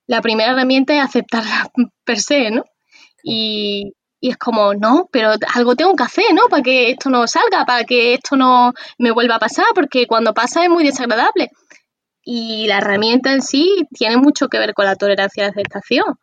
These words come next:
Speaker 1: Es que es base. Si no, estoy intentando evitar, lo cual me
Speaker 2: Ujú.
Speaker 1: mantiene en, en, en
Speaker 2: Claro.
Speaker 1: esa,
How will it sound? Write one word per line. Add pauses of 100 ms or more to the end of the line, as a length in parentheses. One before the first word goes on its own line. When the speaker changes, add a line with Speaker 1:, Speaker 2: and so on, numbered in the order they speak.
(340)
Speaker 1:
Es
que
es
base. (240)
Si
no,
estoy (300)
intentando
evitar, (640)
lo
cual
me (120)
Speaker 2:
Ujú.
Speaker 1:
mantiene (480)
en,
en,
en
Speaker 2:
Claro.
Speaker 1:
esa,